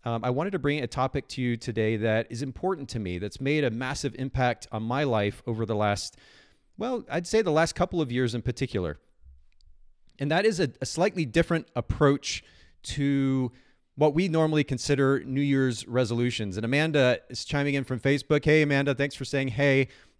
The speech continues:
And, uh, I love the engagement already. Y'all don't be shy. Say hello. Ask questions. And, and as we get into this conversation about New Year's resolutions, share yours too. Share your approach to New Year's resolutions. And we'll use that. We'll kind of work that into the conversation at hand.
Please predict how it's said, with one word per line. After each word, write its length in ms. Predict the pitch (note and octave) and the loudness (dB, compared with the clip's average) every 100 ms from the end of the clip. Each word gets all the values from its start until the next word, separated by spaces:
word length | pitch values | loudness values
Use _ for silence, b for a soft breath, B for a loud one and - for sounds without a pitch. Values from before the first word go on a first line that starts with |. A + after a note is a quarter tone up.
| - | -6
And, 260 | A#2+ B2 | -4 0
uh, 60 | B2+ | 2
I 100 | A#2+ | 4
love 200 | C3 F#3 | 4 4
the 80 | F3 | 2
engagement 440 | A2+ B2+ C3 B2 | 2 0 0 -2
already. 300 | G2 F#2 E2 | 0 0 -2
Y'all 140 | F2+ B2+ | -2 -2
don't 160 | E3+ | -4
be 100 | D#3 | -4
shy. 340 | - C3+ C3 C3+ | -2 2 2 2
Say 240 | - D3 | 0 0
hello. 460 | C3+ C3 B2 B2 - B B B2+ | 2 4 6 4 2 B B -2
Ask 200 | C#3+ - | -2 2
questions. 480 | C#3 - C3+ C3 | 2 4 0 2
And, 220 | B2+ C3 B2 | 2 0 -2
and 120 | B2 | 0
as 160 | D3+ D#3 | 2 2
we 80 | |
get 120 | D#3 E3+ | 2 2
into 160 | D#3+ | 2
this 120 | B2+ | -2
conversation 580 | - C3 B2 D#3+ - D#3+ | -2 -4 -2 -2 -2 0
about 200 | C3+ B2 | 2 2
New 80 | B2 | 0
Year's 220 | A#2+ A2 | -2 -2
resolutions, 720 | A2+ A2 A2+ A#2 - C3 - - _ | -2 -2 -2 -2 -2 -4 -6 -12 _
share 240 | - F#3 | -2 0
yours 300 | G#3+ G#3+ G3 | 2 0 -2
too. 260 | - G#3+ G2 | -4 -2 -2
Share 360 | - E3 F3+ E3+ | -2 0 2 2
your 160 | D3+ | 2
approach 540 | E3+ - G#3 - - - b b | 0 2 0 0 -6 -12 b b
to 100 | C#3 | -4
New 80 | C3+ | 0
Year's 200 | B2+ G#2 | 0 0
resolutions. 680 | A#2+ G#2 G#2+ G#2+ B2+ B2 - b b b - | 0 0 -2 -2 -4 -8 -10 b b b -4
And 140 | C3+ | 0
we'll 140 | D3+ | 0
use 220 | D#3+ G3 D3 | 0 -2 2
that. 160 | B2+ | 4
We'll 80 | C#3 | 4
kind 160 | - C#3+ | 0 -2
of 60 | - _ | -4 _
work 240 | B2 E3 - | -2 -2 2
that 220 | C#3+ - | 0 2
into 260 | D3 C3 | -4 -2
the 80 | B2 | -2
conversation 600 | C3 C3+ B2 C3+ B2+ - | 0 -2 -2 -2 -2 -2
at 100 | A2 | -6
hand. 320 | F#2 C3 G2 | -4 -2 -4